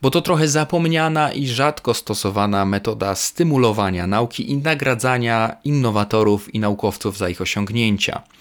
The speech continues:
Mariana Mazzucato w swojej książce Przedsiębiorcze Państwo argumentowała, że państwa powinny dokładnie w ten sposób szukać rozwiązań swoich problemów, po prostu stawiając konkursy i wyznaczając nagrody za znalezienie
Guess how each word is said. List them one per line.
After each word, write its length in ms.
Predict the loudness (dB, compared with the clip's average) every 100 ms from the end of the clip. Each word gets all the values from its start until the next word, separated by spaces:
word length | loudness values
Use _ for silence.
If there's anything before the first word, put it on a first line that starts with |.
| -20 -18 -4
Mariana 280 | 0 2 2
Mazzucato 540 | 2 -2 -4 -2 -2
w 40 | -4
swojej 260 | -2 -4
książce 360 | -2 -4 -4 -4
Przedsiębiorcze 680 | -4 -4 -2 0 0 0 -4
Państwo 440 | -4 -6 -4 -4
argumentowała, 720 | -2 0 -2 -2 -2 0 0
że 180 | -2 -4
państwa 760 | -6 -8 -4 -4 -4 -6 -2 -2
powinny 580 | 0 -2 -2 -2 -2 -2
dokładnie 880 | -2 -4 0 0 0 0 -2 -2
w 100 | -4
ten 280 | -6 -2 0
sposób 520 | -2 -2 -2 -2 -4
szukać 400 | -2 -4 -2 -4
rozwiązań 560 | -2 -4 -2 -4 -4 -6
swoich 320 | -6 -6 -6
problemów, 580 | -4 -2 2 2 0 -4 -16 -20 -20 -8
po 100 | -6
prostu 480 | -2 -2 -2 -2 -2
stawiając 420 | -2 -2 0 -2
konkursy 560 | -4 -6 -4 -4 -2 -2
i 160 | -2
wyznaczając 640 | -2 0 -2 -2 -2 -2 -2
nagrody 600 | -2 0 0 0 0 0
za 380 | -2 -4 -4 -8 _ _ _ -10
znalezienie 680 | -2 0 0 0 -2 -2